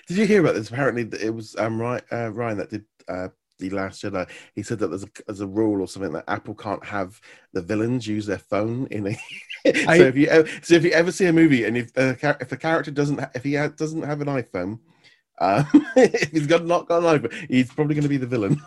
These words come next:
Speaker 1: <laughs>
Speaker 2: I, I have heard that. I don't know. I don't remember where I heard it, but I've heard that before. Um, and I've heard that other directors are like, "Yeah,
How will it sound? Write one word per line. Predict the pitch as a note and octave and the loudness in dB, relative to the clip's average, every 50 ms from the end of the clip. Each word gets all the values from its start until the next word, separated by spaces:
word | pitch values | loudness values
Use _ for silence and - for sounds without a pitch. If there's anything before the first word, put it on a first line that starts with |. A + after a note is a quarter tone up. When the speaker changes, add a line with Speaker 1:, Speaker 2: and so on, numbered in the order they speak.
| - - _ | -14 -10 _
Speaker 1:
<laughs> | - C4 - | -6 -4 0
Speaker 2:
I, | - E3+ D#3 D3+ D#3+ - - - - | 4 6 6 8 6 6 4 4 4
I | D#3 D3 | 4 6
have | C3+ D#3+ F#3+ G#3+ F#3 - | 6 6 6 6 4 4
heard | G3+ G3+ F3+ | 4 4 6
that. | C#3 A#2+ | 6 4
I | B2+ C#3 | 4 4
don't | D#3 D#3+ D#3+ | 4 4 4
know. | D3+ D3 C#3 C#3 - _ _ - | 4 2 0 -2 -6 _ _ 0
I | D3 | 2
don't | D3+ E3+ | 2 2
remember | E3 D#3+ D#3 D3 C#3+ | 2 2 2 2 0
where | C3 C3 C3 C3 B2+ | 0 2 4 4 4
I | B2 A#2+ | 4 4
heard | B2 B2+ A#2+ | 2 0 0
it, | A#2+ - | -2 -2
but | B2+ B2 | -4 -4
I've | B2 - | -4 -2
heard | C#3 C3+ B2+ A#2 | 0 -2 0 0
that | B2+ A#2+ A#2 A2 _ _ _ - | 0 0 0 -2 _ _ _ -8
before. | C3 A#2 - - - B2+ A#2+ A#2 A2+ A2 A2+ A2+ - - _ - | -8 -8 -6 -4 -2 2 4 4 4 4 2 0 -4 -18 _ 0
Um, | D3 C3+ C3+ B2+ C3 B2 - - _ - | 2 4 4 4 2 0 -2 -8 _ 2
and | F3 D#3+ | 4 6
I've | E3+ E3+ E3+ | 6 6 6
heard | - A#3+ - F4+ | 4 2 4 4
that | D#4+ G#3+ | 2 2
other | G#3 - F#3 G#3 A3 | 4 4 4 4 4
directors | F#3 F#3+ F#3 F3+ E3+ - F3+ F3 D3 D#3 | 4 4 4 4 4 4 2 2 4 6
are | D3+ D3+ D#3 | 6 6 6
like, | D3+ C#3 C3+ - - - | 6 4 2 0 -6 -4
"Yeah, | F#3 F3+ F3 D#3 | -2 -2 -2 -2